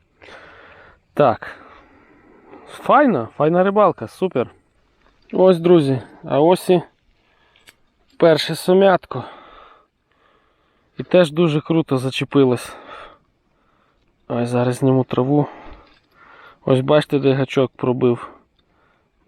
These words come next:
Отвір біля ока. Але рибина не пошкоджена. Фу, мошка заліпляє очі. Фу, капець. Ось таке сомятко. Зараз його відчіпляємо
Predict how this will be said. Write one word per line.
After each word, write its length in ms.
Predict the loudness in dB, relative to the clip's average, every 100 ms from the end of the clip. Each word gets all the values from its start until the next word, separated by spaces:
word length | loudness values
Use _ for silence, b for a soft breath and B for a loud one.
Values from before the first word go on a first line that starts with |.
| -14 -16 _ -20 _ -4 0 0
Отвір 380 | -2 -4 -4 -4
біля 280 | 0 2 2
ока. 340 | 2 0 -4 -10 b b _ _
Але 300 | 0 2 2 0 _ _ _ _ _ _ _ _ -4 B 0
рибина 440 | 2 4 4 4
не 120 | 2
пошкоджена. 640 | -2 -6 0 0 0 -6 -6
Фу, 240 | -4 -2
мошка 400 | 0 -2 -2 -4
заліпляє 560 | -2 -4 0 2 2 2
очі. 280 | 2 0
Фу, 340 | -10 -8 -6 -4
капець. 400 | -6 -6 -10 _ _ b b b b b b b b b b 0
Ось 200 | 0 0
таке 260 | -4 -2
сомятко. 580 | 0 2 2 2 -2 -12 B B B -4
Зараз 320 | -2 -2 -4
його 180 | -4 -4
відчіпляємо 680 | -8 -10 0 2 2 0